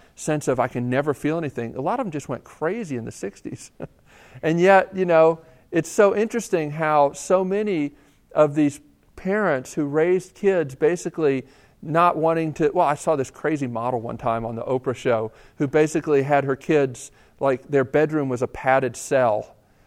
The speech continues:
so that they could just do whatever they wanted and there'd be no possibility they could be hurt. And I just remember thinking,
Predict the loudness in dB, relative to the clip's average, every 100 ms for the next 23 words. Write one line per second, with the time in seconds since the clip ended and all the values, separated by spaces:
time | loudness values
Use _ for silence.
0 | _ _ 0 2 4 2 2 0 0 -2
1 | 2 4 4 4 2 2 0 0 0 -2
2 | -2 -4 -4 0 0 2 -2 0 -2 0
3 | -2 -4 -6 -2 -4 -4 -14 -20 -20 -12
4 | 0 4 6 6 4 2 4 4 2 2
5 | 0 0 -4